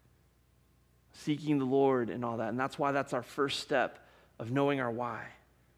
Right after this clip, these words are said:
So we gotta seek the Lord. Because we're gonna find out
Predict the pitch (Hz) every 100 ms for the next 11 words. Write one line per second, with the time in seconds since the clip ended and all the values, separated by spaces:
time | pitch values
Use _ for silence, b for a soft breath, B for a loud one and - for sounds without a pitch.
0 | _ - 139 151 139 - - 160 160 -
1 | - b b - 127 110 113 107 110 -
2 | _ _ _ _ _ _ _ _ _ _
3 | - 131 139 147 165 160 185 180 160 135
4 | 123